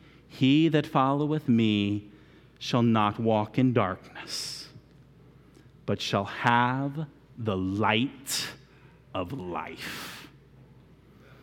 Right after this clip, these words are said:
You see, when you believe in the Lord Jesus Christ and you follow him,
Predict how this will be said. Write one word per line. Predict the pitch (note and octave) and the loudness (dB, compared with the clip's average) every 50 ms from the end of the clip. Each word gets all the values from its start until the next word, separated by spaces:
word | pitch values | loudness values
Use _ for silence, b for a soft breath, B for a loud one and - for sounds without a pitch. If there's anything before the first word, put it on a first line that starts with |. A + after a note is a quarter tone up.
| B B B B B B B B B B B | B B B B B B B B B B B
You | - G#2 | -6 -6
see, | G2+ - - - B2 A#2+ A#2+ B2 | -4 -2 2 4 4 4 4 4
when | A#2 G#2+ A2 A2 | 4 4 2 4
you | G#2+ A#2+ C3 C3+ | 6 4 4 6
believe | B2 B2 A#2 A2+ A2+ A#2+ B2 C3+ C#3+ D3+ D#3 E3 E3+ E3+ F3 E3 | 4 4 4 4 2 4 4 4 6 6 4 4 4 2 2 2
in | F#3 - C3+ C3+ | 2 2 4 4
the | C3 C3 | 4 4
Lord | C3 B2+ C3 C3+ C#3 C#3+ C#3 | 4 4 4 4 4 2 2
Jesus | C3+ C3+ C3 B2+ B2+ - C3 - - | 2 2 2 2 0 -2 -6 -6 -4
Christ | - - B2+ A2+ A2 G#2+ G2+ - - - - | 0 2 2 2 2 0 -2 -4 -6 -2 0
and | B2+ A2+ G#2+ G2 | 0 0 2 0
you | G#2+ A#2 B2+ C#3+ C#3+ | 2 4 4 4 2
follow | C#3+ - - - D#3 C3+ D3 D#3+ F#3 G3 G3 G3 F#3 F3+ F3+ E3+ | 0 -4 -2 2 2 4 6 4 4 4 4 2 4 4 2 2
him, | D3 B2+ B2 E3 D#3+ D3 C3+ A2+ G2 F2 D#2+ F2+ - | 0 0 2 4 4 4 4 2 0 -4 -6 -10 -14